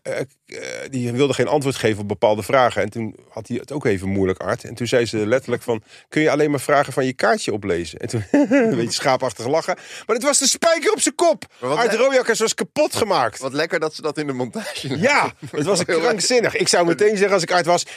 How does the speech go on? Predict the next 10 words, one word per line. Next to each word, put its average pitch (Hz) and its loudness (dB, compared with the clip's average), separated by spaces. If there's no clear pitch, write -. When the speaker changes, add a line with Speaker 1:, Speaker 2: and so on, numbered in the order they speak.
Speaker 1:
"Hey, 107 -2
even 120 -4
dat 117 0
stukje - -2
over 110 0
die 113 -2
kaartjes 147 2
even 123 -6
eruit, 95 0
Speaker 2:
Nu 95 -6